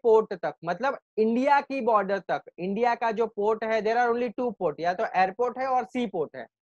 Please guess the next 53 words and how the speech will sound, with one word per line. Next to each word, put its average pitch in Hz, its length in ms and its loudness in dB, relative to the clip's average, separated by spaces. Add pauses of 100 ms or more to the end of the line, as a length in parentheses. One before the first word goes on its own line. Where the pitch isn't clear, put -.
(380)
और 202 140 4
ये 247 120 6
by 226 260 6
land 240 340 4
जा 190 180 2
रहा 147 120 0
है। 139 160 -8 (120)
तो 190 240 -6
ये 214 160 2
मैं 254 120 0
आपको 240 240 0
क्यों 269 240 -4
बता 262 240 0
रहा 269 80 -2
हूँ, 262 100 -6
क्योंकि 247 220 -8
ये 262 120 2
Bangladesh 220 720 2
जो 254 100 0
है 247 160 0
सबसे 240 280 -10
ज्यादा 254 400 0 (460)
import 233 500 2
कर 240 140 0
रहा 226 120 2
है 214 60 0
India 208 220 0
से। 202 100 -6
तो 196 80 -4
Bangladesh 202 680 0
की 254 140 -10
जो 254 160 4
border 185 400 0
है, 220 220 -2
ये 196 80 -2
देखिए 214 280 -2
मैंने 214 180 -4
आपको 214 280 0
port 226 360 0
analysis 226 460 -2
भी 214 80 -4
यहाँ 214 180 0
पे 220 60 -2
लिखा 190 260 -2
हुआ 180 200 2
है, 127 100 -2 (460)
जो 202 200 0
Bangladesh 190 840 -2
है 170 300 -2 (300)
वो, 208 160 2
वो 262 220 2 (140)
compounded 240 800 2 (180)
animal 220 500 0